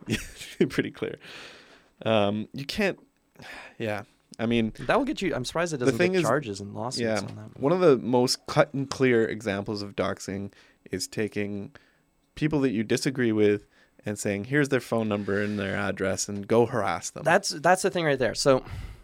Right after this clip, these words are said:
Speaker 2: there's this subtle, there, in the background. So it's like, I say something, I'm like, "Dead Winter's a terrible game." All of a sudden,
Speaker 1: <laughs>
Speaker 2: "Well, well, well."
Speaker 1: You wanna know about
Speaker 2: He lives.
Speaker 1: Yeah. <laughs>
Speaker 2: Yeah.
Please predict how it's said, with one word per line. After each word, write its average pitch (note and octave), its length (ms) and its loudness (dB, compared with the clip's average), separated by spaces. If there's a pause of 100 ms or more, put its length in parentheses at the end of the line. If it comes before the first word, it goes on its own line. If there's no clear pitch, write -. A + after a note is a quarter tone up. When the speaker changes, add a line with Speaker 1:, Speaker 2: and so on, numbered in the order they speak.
(140)
Speaker 2:
there's C3 280 0
this C3+ 140 0
subtle, D3+ 520 2
there, B2+ 280 -2 (100)
in C#3 160 0
the C3+ 60 -2
background. C3+ 480 2
So A#2 160 -2
it's - 140 -6
like, A2+ 360 -4
I C#3 140 4
say C#3 160 0
something, B2+ 240 -4
I'm A#2 100 -2
like, G#2+ 240 -4 (220)
"Dead D3+ 180 4
Winter's C#3 260 4
a G2+ 60 -6
terrible A2 340 2
game." G#2 300 -2
All A2 100 2
of A2 60 -2
a - 20 -8
sudden, G#2 340 -6
Speaker 1:
<laughs> - 60 -12
Speaker 2:
"Well, B2+ 400 10
well, A#2+ 340 10
well." A2 520 8 (840)
Speaker 1:
You B2 120 -2
wanna A#2+ 160 0
know A2+ 180 4
about G2+ 180 2
Speaker 2:
He F3 160 8
lives. C3 720 10
Speaker 1:
Yeah. C#3 640 10
<laughs> - 180 12
Speaker 2:
Yeah. C#3 540 12